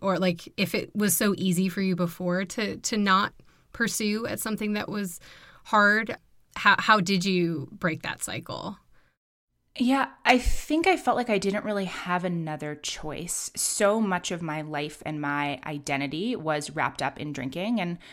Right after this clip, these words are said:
Speaker 2: I'm not an alcoholic and didn't go through A A or any of that when I quit drinking. And I guess this is, like, a, a good side note that I wanna make sure that I say is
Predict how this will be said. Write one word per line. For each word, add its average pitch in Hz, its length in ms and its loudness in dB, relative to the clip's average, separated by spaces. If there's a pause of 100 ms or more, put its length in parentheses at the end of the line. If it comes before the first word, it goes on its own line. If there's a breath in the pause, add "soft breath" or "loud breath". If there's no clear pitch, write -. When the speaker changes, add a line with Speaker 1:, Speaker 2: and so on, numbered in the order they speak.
(140 loud breath)
Speaker 2:
I'm 180 140 0
not 165 180 2
an 165 80 -2
alcoholic 165 500 -2
and 143 280 -6
didn't 143 320 -8
go 147 220 -4
through 147 420 -6
A 160 180 -4
A 247 180 2
or 202 60 2
any 151 160 -2
of 151 80 -8
that 175 160 0
when 160 100 -4
I 143 40 -4
quit 160 200 -8
drinking. 170 400 -6
And 147 200 -6 (420 loud breath)
I - 40 -8
guess 151 180 0
this - 200 -6
is, 151 200 -6 (120)
like, 165 140 -8
a, 151 240 -2 (240)
a 151 100 -8
good 156 360 -6
side 147 240 0
note 147 160 -4
that 147 100 -6
I 143 120 -4 (120)
wanna 147 340 -6
make 143 360 -6 (160)
sure - 160 -8
that 143 100 -6
I 143 60 -4
say 151 340 0
is 151 420 -4